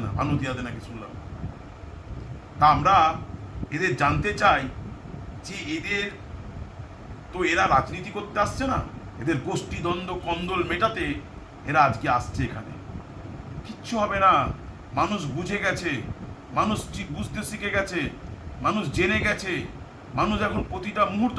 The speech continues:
দেখতে যাচ্ছে। সংগঠন তো কিছু বোঝে না, ও তো কর্পোরেট হাউস ধরে এই রাজনীতিটা করছে, মেহনতি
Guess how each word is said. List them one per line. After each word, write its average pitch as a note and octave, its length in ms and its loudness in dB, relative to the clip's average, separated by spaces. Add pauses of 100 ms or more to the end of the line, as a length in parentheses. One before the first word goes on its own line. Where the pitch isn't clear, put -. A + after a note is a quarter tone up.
(120)
দেখতে G3+ 240 -2
যাচ্ছে। E3+ 260 0 (680)
সংগঠন B3+ 440 2
তো C#4+ 120 0
কিছু C#4 160 0 (100)
বোঝে B3+ 280 4
না, F#3 60 8 (640)
ও - 20 4 (200)
তো C4+ 100 4 (840)
কর্পোরেট C4 520 4
হাউস C4 160 4 (120)
ধরে C4 180 0 (360)
এই B3 140 6
রাজনীতিটা A#3 460 4 (100)
করছে, A3 280 -2 (840)
মেহনতি A#3 360 4